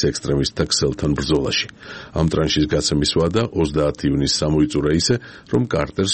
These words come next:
შესაბამისი განკარგულებისთვის ხელი არ მოუწერია. ლტოლვილთა საკითხებზე მომუშავე გაეროს უწყების ინფორმაციით, ექსტრემისტული გაერთიანება ისლამური სახელმწიფოს მებრძოლებმა,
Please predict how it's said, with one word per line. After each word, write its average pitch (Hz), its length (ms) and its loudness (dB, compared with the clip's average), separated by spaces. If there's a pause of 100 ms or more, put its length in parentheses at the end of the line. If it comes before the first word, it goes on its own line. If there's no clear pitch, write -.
შესაბამისი 67 600 0
განკარგულებისთვის 82 760 2 (400)
ხელი 76 280 2 (120)
არ 76 240 0
მოუწერია. 71 560 -2 (1400)
ლტოლვილთა 135 480 4
საკითხებზე 120 480 0
მომუშავე 104 460 2 (100)
გაეროს 90 460 2
უწყების 87 420 0
ინფორმაციით, 90 640 0
ექსტრემისტული 82 640 0
გაერთიანება 76 800 0
ისლამური 78 480 0
სახელმწიფოს 76 640 -2
მებრძოლებმა, 92 580 2